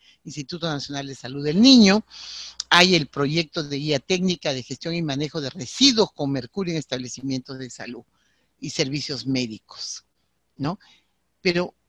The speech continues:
hay también un problema que muchas veces esto no lo, no lo adapta, ni lo acepta, ni lo adopta el médico, sino que piensa que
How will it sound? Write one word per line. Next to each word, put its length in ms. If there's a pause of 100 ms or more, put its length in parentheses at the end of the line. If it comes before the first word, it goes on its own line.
(120)
hay 200
también 260
un 120
problema 680
que 80
muchas 320
veces 460
esto 440 (360)
no 140
lo, 260
no 160
lo 100
adapta, 560
ni 220
lo 120
acepta, 760
ni 180
lo 100
adopta 680 (160)
el 160
médico, 480 (1200)
sino 460
que 240
piensa 520
que 300